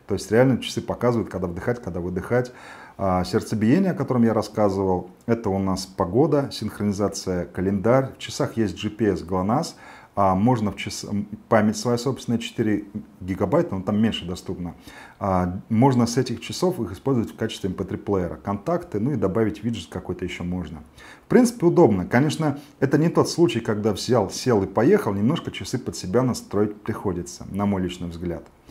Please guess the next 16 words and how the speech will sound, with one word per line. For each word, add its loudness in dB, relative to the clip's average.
Как 6
все 0
работает? 4
Ну, 2
понятно, 2
например, 4
шаги. 0
Сегодня 0
я 0
шагал -2
очень -2
мало, 4
я 0
приехал -4
на -4
съемки, -2